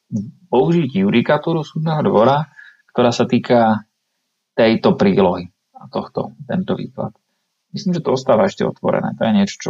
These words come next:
možno aj čaká na svoju prejudiciálnu otázku. Môj predbežný názor by bol nie. Je toto čisto vnútroštátna daň, kde som sa len oprel o nejakú nomenklatúru, ale bez toho, aby som na to mal naviazané nejaké ďalšie normatívne vety.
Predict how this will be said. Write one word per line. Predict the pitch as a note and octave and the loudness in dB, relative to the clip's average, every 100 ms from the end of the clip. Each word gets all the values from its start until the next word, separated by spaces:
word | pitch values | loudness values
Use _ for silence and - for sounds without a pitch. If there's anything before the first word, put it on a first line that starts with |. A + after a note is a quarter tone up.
| - | -8
možno | F2 - G2+ F#2+ | -8 -6 -2 -2
aj | F#2+ | 0
čaká | F#2 - | -2 -2
na | F#2 F#2 | -4 -2
svoju | G2+ - | -6 -4
prejudiciálnu | - G3 F#2+ - - - - | -2 0 -2 -2 -2 -2 -4
otázku. | - - _ - _ _ - | -8 -10 _ -20 _ _ -10
Môj | G3+ | -8
predbežný | G3 D3 C#3+ C#3 | -4 -4 -4 -4
názor | B2+ B2+ - | -4 -2 -2
by | - | -2
bol | C#3 | 0
nie. | B2 G#2 - - _ _ _ _ _ | 2 2 0 -4 _ _ _ _ _
Je | F3+ - | -10 -8
toto | - - | -6 -6
čisto | - B2 - | -4 -4 -2
vnútroštátna | G#3 - G#2 - G3+ - F3 G3+ G#3 - | 0 0 -4 -2 -2 0 -2 -2 -8 -6
daň, | - G#3+ A3 - - - - _ _ | -2 0 -2 -8 -20 -20 -20 _ _
kde | - F#2 G2 F#2+ F#2+ G2 - _ _ _ _ _ _ _ _ _ | -8 -2 2 2 2 0 -6 _ _ _ _ _ _ _ _ _
som | _ G2+ G2 | _ -4 0
sa | G2 | 2
len | G2 G#2 | 4 4
oprel | F#2+ - G#2 F2 | 2 0 2 2
o | - | 0
nejakú | - - - | -6 -6 -4
nomenklatúru, | F#2 F#2+ G2 G#2+ G#2+ C#3 C#3+ D3+ D#3 _ - _ _ - | -2 0 0 0 0 0 0 0 -4 _ -20 _ _ -10
ale | - F#2+ F#2 F#2 | -2 0 2 0
bez | F#2 G2 - | 0 -2 0
toho, | G#2 G2 | 0 2
aby | F#2+ | -2
som | - G2+ | 0 2
na | F#2+ | 2
to | G2+ | 2
mal | G2 G2 | 2 2
naviazané | F#2 F#2 F#2 F#2+ F#2+ | 2 2 2 0 0
nejaké | G2 - | -4 -6
ďalšie | F#2 G2+ F#2+ - | -4 -4 -4 -2
normatívne | - F#2 - - G2 | 0 0 0 -4 -2
vety. | G2+ - D3 | -2 -4 -8